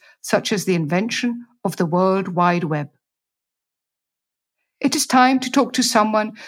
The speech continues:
who has come across the MicroMaster multiple times in his career and who has been fundamental to the early stages of product development, rollout, and customer services.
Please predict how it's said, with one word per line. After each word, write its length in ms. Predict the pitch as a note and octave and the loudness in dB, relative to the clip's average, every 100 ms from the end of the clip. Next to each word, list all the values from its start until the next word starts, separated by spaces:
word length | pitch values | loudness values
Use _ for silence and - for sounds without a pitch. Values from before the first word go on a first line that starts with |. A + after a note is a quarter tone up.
| - | -6
who 80 | - | 0
has 120 | G#3 | 0
come 220 | - D#4 D#4+ | 2 0 2
across 300 | D#4 G#3+ - | 0 0 0
the 80 | |
MicroMaster 840 | G3+ G3 F#3 G#3 F3+ F3+ - F#3 F3+ _ _ _ | 2 2 0 0 2 0 0 -4 -4 _ _ _
multiple 500 | A3 C4 D4 A#3+ F#3+ | 0 2 0 -2 -4
times 380 | - D#3 D3+ D3 | -2 -2 -2 -2
in 100 | D#3+ | -4
his 180 | E3+ - | -4 -6
career 420 | - D3+ C#3 C#3 | -8 -6 -6 -6
and 300 | F#3 F#3 A#3 - _ _ _ _ _ - | -2 -2 -2 -8 _ _ _ _ _ -4
who 80 | A#3 | 0
has 220 | A#3 A#3 | 0 0
been 200 | A#3 A3 | -2 -4
fundamental 840 | - C4+ C4+ B3+ G3+ F3 - D3 - _ | 0 2 4 2 2 0 -4 -10 -12 _
to 100 | - | -4
the 160 | F#3+ F3+ - | -2 -2 2
early 320 | A3 A#3 A#3+ | 2 2 0
stages 560 | - G#3+ G#3+ - G#3+ | 0 0 0 -2 -4
of 220 | D#3+ C#3 - | -4 -6 -2
product 320 | A3+ A#3 A#3+ | 0 0 -2
development, 580 | G#3+ F#3+ F#3+ G3 F#3 - _ _ - | -2 0 0 -2 -4 -6 _ _ -2
rollout, 600 | F#3+ G3 F#3+ E3 F3 E3+ _ _ - | 0 2 2 2 0 -6 _ _ -6
and 240 | D3 - | -6 -4
customer 480 | - F3+ - F3+ F3+ | -4 -2 -2 -4 -4
services. 760 | - D#3 D3+ D3+ D3 C#3 - | -4 -6 -6 -8 -8 -12 -14